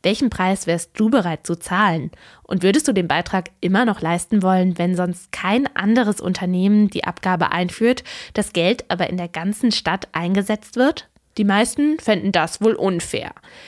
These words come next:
Ein schlechtes Omen für den Klimaschutz. Und das, wo die Unterstützung für Klimaschutzmaßnahmen sowieso schon sinkt, wenn es an die eigene Tasche geht, obwohl die meisten sie grundsätzlich befürworten.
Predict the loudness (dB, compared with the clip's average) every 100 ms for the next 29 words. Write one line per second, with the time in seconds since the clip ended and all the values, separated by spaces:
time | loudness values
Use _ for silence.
0 | -20 -8 -4 0 0 0 -4 -2 -2 0
1 | 0 0 0 0 2 4 2 0 -8 -10
2 | -14 -14 -20 -8 -4 0 0 0 -2 0
3 | 2 0 0 -2 -4 -4 -2 0 2 0
4 | 0 2 2 2 0 0 0 0 0 0
5 | 2 0 0 0 0 0 -2 -4 -2 0
6 | 0 0 0 0 0 0 0 0 0 0
7 | -2 0 -2 0 -4 -6 -8 -12 -20 -20
8 | -8 0 2 2 0 0 -2 -2 -2 -2
9 | -6 -2 -2 0 0 -2 0 -4 -2 -4
10 | 2 4 4 2 0 -6 -14